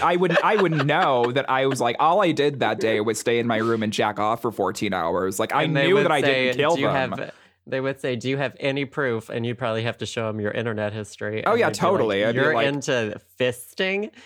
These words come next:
Speaker 1: And I, I'd be like, "At least I didn't kill someone." And they'd be like, "You know, you know, at least you have that on you."
Speaker 2: <laughs> I, I want that on your tombstone. "At least I didn't kill
Speaker 1: <laughs>
Speaker 2: someone."
Speaker 1: At least I didn't kill
Speaker 2: <laughs>
Speaker 1: someone.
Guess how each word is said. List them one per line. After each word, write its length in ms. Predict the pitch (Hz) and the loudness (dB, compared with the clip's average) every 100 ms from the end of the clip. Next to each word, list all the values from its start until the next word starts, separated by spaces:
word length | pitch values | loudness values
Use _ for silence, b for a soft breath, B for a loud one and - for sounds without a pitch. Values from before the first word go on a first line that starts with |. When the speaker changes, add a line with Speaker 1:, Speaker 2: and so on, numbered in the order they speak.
| B B B _ - | B B B _ -4
Speaker 1:
And 140 | 147 | 0
I, 200 | 147 143 143 | 2 0 0
I'd 180 | 135 | -2
be 140 | 147 139 | 0 2
like, 220 | 127 120 | 2 2
"At 120 | 127 | 2
least 180 | 127 165 | 2 0
I 40 | |
didn't 220 | 180 151 127 | 0 0 0
kill 260 | 131 139 | 0 0
someone." 600 | - 139 113 107 104 110 | 0 0 0 0 0 0
And 140 | 123 147 | 0 2
they'd 100 | 180 | 2
be 120 | 151 | 4
like, 280 | 135 131 190 | 2 0 -2
"You 80 | 208 | 2
know, 420 | 196 185 175 170 | 2 2 2 4
you 300 | 165 170 151 | 4 4 2
know, 160 | 123 120 | 2 2
at 80 | |
least 280 | 120 139 139 | 0 0 0
you 80 | 143 | -2
have 240 | 135 110 101 | 0 -2 0
that 460 | 101 95 90 - 494 | 0 0 -2 -2 -2
on 260 | 95 98 - | 0 -2 -2
you." 380 | - 95 - 415 440 440 | -2 -2 -2 -2 -2 -4
Speaker 2:
<laughs> 40 | 554 | -6
I, 160 | 370 | -4
I 260 | 151 156 131 | -4 -2 -4
want 220 | 143 151 | -4 -2
that 200 | 147 131 | -2 0
on 220 | 123 123 | -2 -2
your 120 | 120 113 | -4 -6
tombstone. 840 | - 117 113 - - 101 104 107 | -4 -4 -4 -8 -8 -6 -6 -6
"At 140 | - 123 | -6 -2
least 280 | 143 165 | -2 -2
I 120 | 196 175 | -2 -2
didn't 240 | 135 120 | -2 -6
kill 240 | - 127 | -2 -2
Speaker 1:
<laughs> 100 | 165 | -2
Speaker 2:
someone." 260 | - 139 180 | -2 2 2
Speaker 1:
At 120 | 170 | 2
least 260 | 151 180 - | 2 0 2
I 80 | 453 | 2
didn't 320 | 403 233 196 | 2 2 2
kill 280 | 170 123 143 | 2 2 2
Speaker 2:
<laughs> 60 | 285 | 0
Speaker 1:
someone. 720 | 139 113 104 98 101 98 135 | 0 0 0 0 0 0 -2